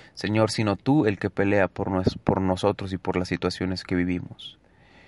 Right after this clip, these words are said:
Te damos la gloria, te damos la honra y te damos la alabanza. Bueno, hermanos, Dios los bendiga.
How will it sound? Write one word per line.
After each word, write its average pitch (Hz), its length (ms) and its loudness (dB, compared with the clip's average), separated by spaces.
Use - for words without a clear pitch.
Te 92 80 0
damos 104 320 4
la 101 100 4
gloria, 110 320 4
te 107 140 0
damos 101 240 4
la 98 80 4
honra 104 240 4
y 98 40 0
te 95 120 0
damos 90 240 0
la 87 60 0
alabanza. - 500 -6
Bueno, 113 200 6
hermanos, 123 200 6
Dios 113 140 4
los 123 100 4
bendiga. 143 460 6